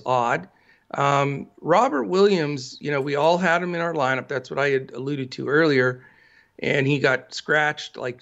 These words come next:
three minutes or four minutes before lock. Um, and that was sort of a mysterious scratch.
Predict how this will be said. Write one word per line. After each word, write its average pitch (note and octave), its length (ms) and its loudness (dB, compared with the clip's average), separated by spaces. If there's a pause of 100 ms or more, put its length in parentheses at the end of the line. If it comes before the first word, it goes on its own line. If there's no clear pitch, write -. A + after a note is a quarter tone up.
(120)
three D3+ 240 -6
minutes C#3+ 380 -4
or - 120 -8
four D3 280 0
minutes C#3+ 340 -2
before B2+ 420 0
lock. C3 580 2 (540)
Um, B2 600 -2 (100)
and B2+ 180 -2
that C3 180 2
was C3 140 -4
sort D3 300 2
of B2 160 -2
a A2+ 80 -6
mysterious C3 720 0
scratch. C#3+ 680 0